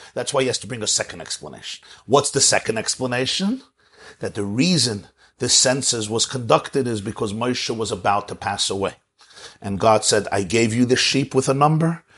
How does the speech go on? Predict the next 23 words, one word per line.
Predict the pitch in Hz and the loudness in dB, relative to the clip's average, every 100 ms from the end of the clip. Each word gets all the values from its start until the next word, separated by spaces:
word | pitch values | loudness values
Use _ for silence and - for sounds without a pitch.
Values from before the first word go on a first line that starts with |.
| - _ | -20 _
now | 98 98 | -8 -4
give | 101 95 | -2 -2
it | 95 71 | -2 -2
back | 78 - | -2 -4
to | - | -14
me | 71 67 | -12 -12
with | 69 - | -12 -14
a | |
number." | 65 60 58 - - _ _ _ _ _ - | -14 -16 -18 -20 -20 _ _ _ _ _ 2
This | 160 135 - - - - | 4 4 4 2 -2 -4
is | 101 | -8
only | 90 92 90 | -6 -8 -10
for | - | -10
Moshe. | 71 64 - - _ _ _ _ _ _ _ _ | -14 -12 -12 -14 _ _ _ _ _ _ _ _
This | 120 - | -2 -2
is | 117 | 0
not | 143 185 | 2 6
about | 131 107 131 120 107 - | 6 6 4 6 2 0
the | 107 | -8
responsibility | 98 - - 104 - 104 80 120 165 143 120 107 | -2 -2 -2 -4 -4 -6 -6 4 6 6 2 -2
of | 85 | -4
the | |
shepherd | 98 - 95 - 135 - | -6 -4 -6 -6 -8 -8